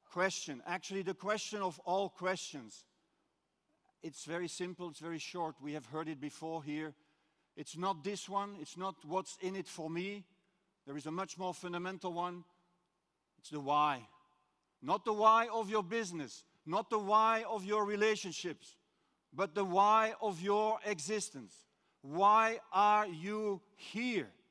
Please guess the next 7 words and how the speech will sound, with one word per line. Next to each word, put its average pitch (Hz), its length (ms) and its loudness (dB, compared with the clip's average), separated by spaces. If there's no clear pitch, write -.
What 226 320 2
is 202 240 -4
your 220 340 2
unique 214 720 -4
contribution 208 920 -4
to 196 100 -4
make? 214 320 -2